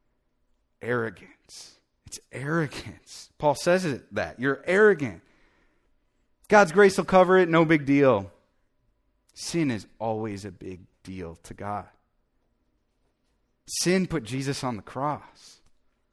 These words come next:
He didn't die so we could live however we wanted. So let's think for a minute. Hmm, do we know of a culture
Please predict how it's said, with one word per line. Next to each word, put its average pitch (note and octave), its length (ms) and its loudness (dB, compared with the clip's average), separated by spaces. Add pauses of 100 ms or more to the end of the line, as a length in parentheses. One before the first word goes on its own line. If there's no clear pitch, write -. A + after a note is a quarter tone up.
(1160)
He - 80 -4
didn't F#3 220 2
die D#3+ 300 4
so D#3 160 -4
we C3+ 80 -2
could B2 140 -6
live C3+ 200 0
however B2+ 400 -2
we G#2+ 160 -10
wanted. A2 720 -8 (760)
So F3 140 -2
let's G3 200 0
think A3 180 2
for E3 220 -4
a A#2+ 40 -2
minute. E2+ 360 -10 (760)
Hmm, G2+ 380 -6 (260)
do B2 140 -10
we C#3 140 -4
know C#3 380 -2
of D#3 220 -6
a D#3+ 60 -6
culture G2 880 -12